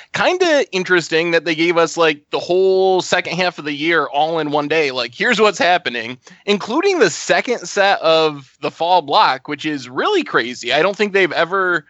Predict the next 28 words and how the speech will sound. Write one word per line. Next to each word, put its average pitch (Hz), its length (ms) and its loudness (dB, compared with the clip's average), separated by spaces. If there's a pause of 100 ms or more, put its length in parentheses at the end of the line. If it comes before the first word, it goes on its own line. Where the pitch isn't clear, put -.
(380)
at 160 100 2
least 220 220 -2
as 175 100 -6
far 185 180 4
as 143 120 -2
I 143 80 0
remember, 139 420 -2
announced 151 760 -4
two 202 220 -10
sets - 600 -4 (320)
at 160 160 -2
the 151 80 -4
same 160 260 -4
time, 147 400 -2
like, 131 200 -8
the 143 100 -6
next 147 340 -6
two 214 280 -8
upcoming 120 460 -4
sets. - 440 -8
So 196 340 4 (960)
a 214 60 -6
lot 247 240 4
of 427 80 -2
it 320 120 2
looks 294 280 -8
really 214 400 -4
sweet. 151 560 -10